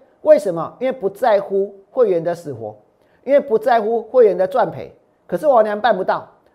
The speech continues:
如果我做得不好，如果航运股今天没有涨，我跟你讲，你看到我解盘，说不定你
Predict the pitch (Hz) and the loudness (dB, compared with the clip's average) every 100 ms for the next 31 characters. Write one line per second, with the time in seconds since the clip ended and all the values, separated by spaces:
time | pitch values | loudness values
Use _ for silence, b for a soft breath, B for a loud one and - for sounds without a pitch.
0 | _ 160 269 370 339 214 135 - - 339 | _ 2 4 6 6 6 2 -6 0 4
1 | 269 247 285 196 - _ _ _ - 214 | 4 4 -2 -4 -8 _ _ _ 0 2
2 | 320 262 214 202 294 226 220 269 277 233 | 4 4 4 2 0 0 -2 -2 -4 -4
3 | 247 262 208 135 - 226 196 202 233 170 | -4 -4 -4 -6 -6 -4 -2 0 0 0
4 | - _ _ _ 165 170 302 285 269 262 | -4 _ _ _ -14 -6 -2 2 2 2
5 | 196 156 165 165 247 226 254 190 - | -2 -4 -6 -4 -4 -2 -4 -6 -10